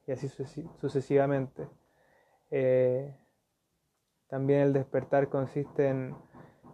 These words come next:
en poder entender que somos energía, que nuestro lado espiritual es mucho más profundo de lo que pensábamos, porque sobre todo en la sociedad que estamos ahora, pensamos que toda la, <laughs> que somos súper, su-, súper materiales, que todo es material,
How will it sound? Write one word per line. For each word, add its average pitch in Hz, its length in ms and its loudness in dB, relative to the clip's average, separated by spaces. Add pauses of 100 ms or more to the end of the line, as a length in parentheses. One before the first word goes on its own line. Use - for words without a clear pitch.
(280)
en 131 160 0
poder 135 300 8
entender 135 420 0
que 135 140 -4
somos 139 320 -2
energía, 147 680 0 (120)
que 139 80 -6
nuestro 131 280 -4
lado 135 180 4
espiritual 135 580 2
es 131 80 2
mucho 135 340 -2
más 143 140 0
profundo 147 720 -2 (240)
de 131 120 -2
lo 127 120 4
que 127 80 4
pensábamos, 143 720 0
porque 131 240 -6
sobre 127 300 0
todo 139 180 4
en 139 140 -2
la 127 80 4
sociedad 127 320 2
que 131 60 4
estamos 139 340 0
ahora, 147 260 4 (480)
pensamos 131 380 2
que 135 120 0
toda 135 240 8
la, 139 760 6 (320)
<laughs> - 920 -6
que 131 100 -2
somos 139 300 4
súper, 139 800 2
su-, 143 320 -10
súper 143 340 -4
materiales, 135 600 4
que 139 140 -4
todo 135 160 4
es 135 60 0
material, 139 480 4